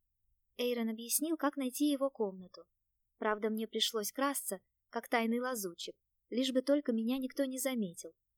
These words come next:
Но вроде бы никому на глаза не попалось. Даже постучать в дверь не успела, как Эйрон мне открыл, пропуская в свою гостиную. Вторая дверь отсюда наверняка вела в спальню, но я все же надеялась,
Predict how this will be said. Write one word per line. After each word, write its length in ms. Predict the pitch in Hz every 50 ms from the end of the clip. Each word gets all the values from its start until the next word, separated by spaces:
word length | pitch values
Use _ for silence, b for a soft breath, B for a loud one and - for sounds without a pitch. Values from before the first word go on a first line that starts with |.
| _ _ _ _ _ -
Но 120 | 214 220
вроде 260 | 220 277 311 339 330 302
бы 100 | 302 285
никому 340 | 262 254 - 247 240 269
на 100 | 311 311
глаза 280 | 262 254 240 226 - 269
не 120 | 277 285
попалось. 600 | 269 - 277 - - 196 175 165 165 170 - - _ _ _ _ _ _ _ _ -
Даже 280 | 208 208 214 202 220
постучать 540 | - - - - - 226 - - 226 208 208
в 100 | 208 208
дверь 260 | 202 208 247 285 285
не 120 | 240 208 202
успела, 480 | 202 - - - 202 180 165 160 170 _ _ _ _ _ _ _
как 200 | - 214 214 - -
Эйрон 340 | 240 254 247 233 226 220 220
мне 200 | 220 214 220 214
открыл, 320 | 208 - - 285 302 320 - _ _ _ _ _ _ _ -
пропуская 500 | 226 233 - 240 226 - - 294 311 294
в 60 | -
свою 280 | - 240 233 240 277
гостиную. 720 | 262 269 269 - - - - 196 175 170 165 165 160 165 _ _ _ _ _ _ _ _ _ _ _ _
Вторая 400 | - - 208 214 220 220 208 202
дверь 280 | 208 220 285 302 262
отсюда 420 | 214 - - - 208 196 190 180 - _ _ _ _ _ -
наверняка 500 | 220 226 247 247 233 240 233 - 302 311
вела 260 | - 277 262 277 277
в 40 | -
спальню, 500 | - - - 196 165 170 170 165 - _ _ _ _ _ _ _ _ _ _ -
но 80 | 220
я 180 | 226 214 214 214
все 240 | - - - 202 196
же 120 | 196 214
надеялась, 640 | 208 202 202 196 226 269 285 269 233 190 180 -